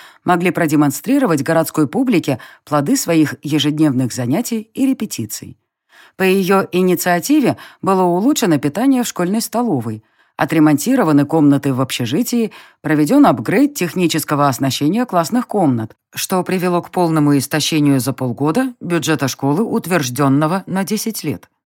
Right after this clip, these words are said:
В конце концов, школьная администрация больше не могла потворствовать этому бездонному фонтану идей. Ни одна из последующих её инициатив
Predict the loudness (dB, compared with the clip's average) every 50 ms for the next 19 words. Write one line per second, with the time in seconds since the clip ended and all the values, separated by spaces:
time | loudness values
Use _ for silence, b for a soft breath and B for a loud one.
0 | _ _ _ _ _ _ _ _ -2 2 2 2 4 4 2 2 4 4 2 4
1 | 4 2 0 0 0 2 6 6 8 8 8 6 4 4 4 4 4 2 2 4
2 | 4 4 4 4 2 0 0 0 -2 -2 -2 -2 -2 0 2 2 4 4 4 4
3 | 4 2 2 2 2 0 -2 0 -2 0 0 0 0 -2 -2 -2 0 2 2 0
4 | 0 -4 B B B B B -4 -2 0 2 4 4 4 4 2 0 2 2 4
5 | 4 4 4 4 2 2 0 0 -2 -2 0 0 2 4 2 2 2 -2 -4 -6
6 | -6 -6 -8 -12 _ _ _ _ _ _ _ _ _ 0 4 4 4 4 4 4
7 | 4 2 2 2 0 -2 0 0 -2 0 2 4 4 6 6 4 4 2 0 -2
8 | -2 -2 -2 0 0 2 2 0 0 2 4 4 6 6 4 4 0 -2 -2 -2
9 | 0 0 0 0 -2